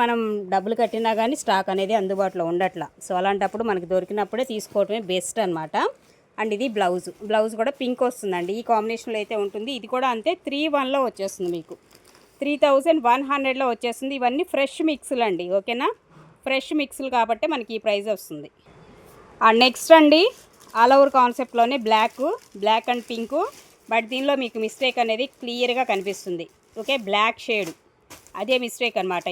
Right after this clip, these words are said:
ఇందులో వచ్చేసి. Otherwise శారీ అయితే నెంబర్ వన్ అండి. ఫ్రెష్లో మేము తీసుకోవాలన్నా కానీ మూడు వేల ఎనిమిది వందలు పెట్టి మేము కొనాలి, ప్లస్ జీ ఎస్ టీ.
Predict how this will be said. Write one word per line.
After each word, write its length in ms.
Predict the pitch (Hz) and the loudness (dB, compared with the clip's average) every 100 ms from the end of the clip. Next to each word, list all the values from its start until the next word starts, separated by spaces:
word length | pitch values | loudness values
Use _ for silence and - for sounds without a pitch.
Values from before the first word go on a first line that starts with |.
| 180 | -4
ఇందులో 200 | 196 202 180 | -2 -2 -2
వచ్చేసి. 400 | - 175 - 185 - - | -6 -10 -10 -14 -16 -12
Otherwise 460 | 220 240 254 285 277 - | -4 0 0 -2 -6 -4
శారీ 360 | 240 214 233 262 240 | 2 2 2 0 -2
అయితే 200 | 220 285 285 214 | 0 0 0 0
నెంబర్ 420 | 202 214 233 226 202 | -2 -2 -2 -2 -2
వన్ 180 | 202 226 | -2 -2
అండి. 220 | 220 175 170 - _ _ _ _ - | -4 -4 -8 -12 _ _ _ _ -8
ఫ్రెష్లో 400 | 233 233 277 294 285 | -8 -6 -2 0 0
మేము 180 | 254 254 247 | 0 -2 -6
తీసుకోవాలన్నా 760 | 254 - 262 247 233 220 220 220 214 | -10 -6 -2 0 0 0 -2 -2 0
కానీ 240 | 214 240 453 - _ _ _ - 214 | 0 0 -4 -6 _ _ _ -12 -6
మూడు 260 | 247 269 277 | -4 -2 0
వేల 200 | 247 247 262 226 | 0 0 0 -2
ఎనిమిది 280 | 226 226 220 | -4 -4 -2
వందలు 280 | 214 220 262 240 | -2 -2 -2 -4
పెట్టి 200 | 226 269 226 | -6 -6 -4
మేము 160 | 214 196 | -2 -2
కొనాలి, 320 | 202 214 214 - _ _ _ | 0 0 -4 -8 _ _ _
ప్లస్ 180 | 226 240 196 | -4 -4 -4
జీ 100 | 220 | -4
ఎస్ 160 | 226 - | -4 -6
టీ. 80 | 196 | -10